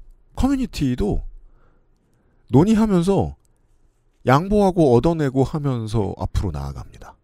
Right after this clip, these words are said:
안 그럴 방법은 없습니다. 나한테 가장 절실한 것을 내 인생 안에서 해결하지 못할 가능성도 있는 거죠. 정치는 그렇습니다. 그래서,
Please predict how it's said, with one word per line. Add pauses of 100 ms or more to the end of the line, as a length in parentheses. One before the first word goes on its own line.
(960)
안
그럴
방법은
없습니다. (960)
나한테
가장
절실한
것을
내
인생
안에서
해결하지
못할
가능성도
있는
거죠. (2750)
정치는
그렇습니다. (840)
그래서,